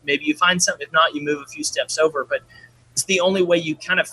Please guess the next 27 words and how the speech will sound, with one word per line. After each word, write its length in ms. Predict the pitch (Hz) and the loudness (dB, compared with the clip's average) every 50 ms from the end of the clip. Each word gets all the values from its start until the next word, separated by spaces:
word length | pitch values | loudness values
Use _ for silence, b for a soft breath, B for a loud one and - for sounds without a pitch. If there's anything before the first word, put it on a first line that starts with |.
| - _ | -6 _
figure 300 | - 175 170 165 165 165 160 | 0 0 2 2 2 2 2
out 320 | 156 156 147 - - 143 | 2 2 0 -2 -6 -6
where 280 | 143 156 165 165 160 147 | -2 0 2 2 2 2
that 240 | 156 151 143 - - | 2 0 0 -2 -4
true 240 | - - 156 147 | -6 -6 -6 -6
niche 280 | 143 143 147 147 - - | -4 -4 -4 -4 -4 -4
is, 200 | 143 139 135 - | -6 -6 -6 -6
where 140 | 147 143 131 | -6 -4 -4
that 160 | 131 135 - | -4 -6 -6
true 220 | - - - 139 127 | -8 -12 -10 -8 -2
audience 520 | 127 143 170 160 151 147 135 131 - - | 0 2 2 2 0 -4 -8 -8 -8 -6
is. 320 | 143 135 131 131 - - b b b b b _ _ _ _ _ _ _ _ _ _ _ _ 156 | -6 -6 -6 -6 -8 -10 b b b b b _ _ _ _ _ _ _ _ _ _ _ _ -2
And 100 | 156 165 | 0 2
if 220 | 165 165 165 - | 0 0 0 -2
it 120 | 190 180 - | -2 0 0
was, 300 | 175 175 170 156 143 - _ - | 0 0 2 0 -2 -4 _ -10
e-, 220 | 156 170 180 180 185 165 | -8 -8 -8 -8 -4 -4
I 40 | 160 | -2
mean, 100 | 170 165 - | -2 -2 -2
it's 220 | - 160 - - - _ | -2 -2 -2 -4 -6 _
easy 340 | - 196 220 214 233 269 233 | 0 2 2 4 4 2 2
to 160 | - - 208 | 0 0 -2
do, 560 | 180 147 - - 180 170 143 123 110 101 - _ _ _ _ _ _ _ _ _ _ | -2 0 0 2 2 2 2 0 -6 -10 -16 _ _ _ _ _ _ _ _ _ _
but 160 | - 170 165 | 0 0 2
not 200 | 170 170 175 165 | 2 2 4 4
everyone 400 | 160 165 160 170 160 160 160 151 | 4 4 4 2 2 2 0 0
will 180 | 143 135 131 | -2 -4 -6